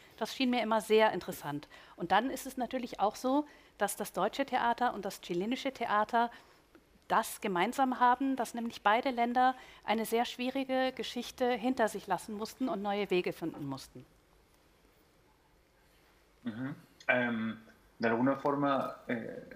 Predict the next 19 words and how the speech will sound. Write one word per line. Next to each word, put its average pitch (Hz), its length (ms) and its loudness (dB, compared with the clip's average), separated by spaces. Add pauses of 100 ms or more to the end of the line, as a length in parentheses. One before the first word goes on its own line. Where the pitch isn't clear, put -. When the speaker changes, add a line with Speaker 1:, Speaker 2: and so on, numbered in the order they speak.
(460)
Speaker 2:
mi 127 180 4
teatro 139 720 4
no 113 220 2
puede 131 260 2
separarse 127 580 0
de, 113 260 0 (140)
de 107 240 -2
la 107 80 -6
historia 120 520 0 (480)
política 123 540 2
de 117 60 2
mi 113 120 2
país 117 440 0
y 117 60 2
de 104 80 -2
la 101 80 -8
historia 113 320 0
de 113 60 2
violencia, 117 640 0